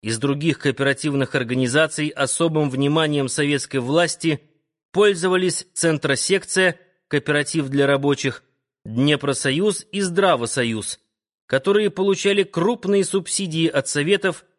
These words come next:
и, обслуживая сих последних, привлекали к этой работе и те свои филиалы, которые находились на территории русской армии. Иллюстрацией деятельности находившихся в Крыму органов Центра Союза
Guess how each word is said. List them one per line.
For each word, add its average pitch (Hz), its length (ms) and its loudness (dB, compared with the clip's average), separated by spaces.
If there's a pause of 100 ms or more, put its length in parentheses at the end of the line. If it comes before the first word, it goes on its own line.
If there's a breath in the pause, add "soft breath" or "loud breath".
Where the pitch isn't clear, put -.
(180)
и, 131 100 0
обслуживая 156 680 0
сих - 300 -4
последних, 180 720 0 (400)
привлекали 175 600 2
к 196 120 -4
этой 185 220 2
работе 170 460 2
и 165 200 -10
те 165 220 0
свои 143 320 0
филиалы, 170 640 2 (340)
которые 170 400 2
находились 160 680 -2
на 151 120 0
территории 147 580 0
русской 135 440 -2
армии. 101 540 -2 (460)
Иллюстрацией 202 1040 0
деятельности 135 840 0
находившихся 147 840 -2
в - 80 -14
Крыму 156 500 2
органов 135 560 0
Центра 131 380 0
Союза 127 640 -2